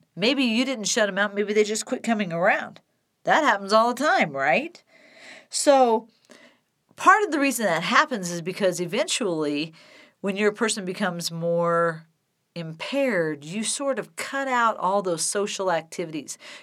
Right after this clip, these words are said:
going out to dinner or, or lunch with friends or something like that. You're cutting back on commitments. You don't go to church as often as you do. You're not attending any social, social meetings at all, right?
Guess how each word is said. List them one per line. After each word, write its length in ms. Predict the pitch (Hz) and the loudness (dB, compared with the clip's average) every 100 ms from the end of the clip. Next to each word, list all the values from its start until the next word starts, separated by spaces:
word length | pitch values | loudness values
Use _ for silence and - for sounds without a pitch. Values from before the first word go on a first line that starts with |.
| - | -6
going 280 | 175 196 | -2 0
out 200 | 202 190 190 | 0 0 -2
to 80 | |
dinner 360 | 170 180 175 175 | -6 -6 -6 -4
or, 260 | 160 147 135 - | -4 -6 -8 -10
or 200 | 170 165 | -6 -4
lunch 380 | 156 170 165 - | -2 -4 -4 -8
with 120 | 151 | -10
friends 560 | - - 175 160 147 123 | -12 -4 0 0 -4 -8
or 60 | |
something 420 | - 190 175 180 160 | -6 -6 -6 -8 -6
like 280 | 147 147 | -6 -6
that. 460 | - 143 135 - - - - - - - | -4 -2 -2 -6 -12 -20 -20 -18 -18 -10
You're 160 | 185 196 | -4 -2
cutting 380 | - 233 214 202 | 0 0 0 0
back 260 | 196 202 | 0 2
on 160 | 208 185 | -2 -4
commitments. 600 | - 175 185 160 139 147 | -8 -6 -6 -6 -10 -6
You 60 | |
don't 160 | 175 190 | -4 -2
go 140 | 202 | 0
to 80 | 202 | 0
church 460 | 190 - 196 185 - | 0 -2 0 -2 -4
as 120 | 147 | 0
often 400 | 151 143 - 156 | 2 0 -4 -8
as 220 | 151 147 | -6 -6
you 80 | 151 | -8
do. 460 | 143 147 131 - - _ _ _ _ _ 160 | -6 -4 -4 -6 -14 _ _ _ _ _ -8
You're 160 | 170 | -2
not 340 | 175 175 175 _ _ - | 2 4 2 _ _ -6
attending 540 | 175 226 196 170 160 202 | -4 -2 -2 -4 -6 -2
any 360 | 226 233 190 | 0 0 -2
social, 680 | 156 - 185 208 185 135 - - - - _ - | 0 4 4 4 0 0 -4 -12 -20 -20 _ -8
social 540 | - 202 214 208 156 | 2 2 4 0 -2
meetings 480 | 156 156 151 151 160 | -2 -2 -2 -2 0
at 160 | 135 | 4
all, 480 | 135 143 170 139 - | 6 6 6 2 -2
right? 500 | 135 135 147 208 269 | -2 2 4 2 -2